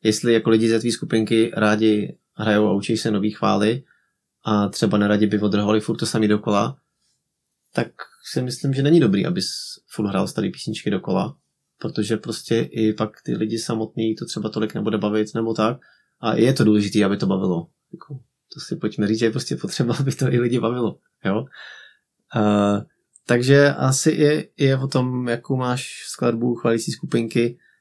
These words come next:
takže když tam máš lidi, kteří rádi hrajou nový, tak samozřejmě nebudeš hrát novou chválu každou neděli a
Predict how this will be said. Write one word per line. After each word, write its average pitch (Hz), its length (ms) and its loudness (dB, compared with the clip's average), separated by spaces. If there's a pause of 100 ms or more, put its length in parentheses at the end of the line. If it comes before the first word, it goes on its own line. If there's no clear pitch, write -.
(360)
takže 110 140 0
když 110 140 -4
tam - 120 -2
máš 117 160 0
lidi, 113 220 -2
kteří 113 180 2
rádi 113 240 2
hrajou 117 240 0
nový, 117 400 -2 (540)
tak 113 180 0
samozřejmě 127 340 6
nebudeš 110 300 6
hrát 107 260 4 (680)
novou 104 360 0
chválu 107 280 2
každou 107 280 2
neděli 110 460 4
a 95 280 -2